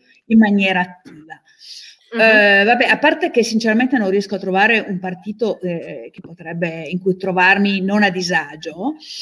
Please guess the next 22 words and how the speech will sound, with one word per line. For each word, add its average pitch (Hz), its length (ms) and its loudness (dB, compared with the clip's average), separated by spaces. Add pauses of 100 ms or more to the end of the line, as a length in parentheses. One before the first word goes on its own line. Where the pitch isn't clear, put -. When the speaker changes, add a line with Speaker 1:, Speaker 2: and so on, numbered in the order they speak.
(180)
Speaker 1:
ma 330 180 6
in 269 260 2
più 311 400 2
c'è 330 160 -4
anche 262 320 2
il 208 100 0
fatto 214 440 -2
proprio 240 440 -2
di 185 140 -12
come 208 540 -2 (540)
mi 214 180 6
rendo 277 300 4
conto 220 340 0
che 202 80 0
il 190 60 2
sistema 262 560 -2
della 185 200 0
politica, 190 840 -2
il 214 100 2
sistema 226 840 0
è 226 180 -4
talmente, 220 1080 0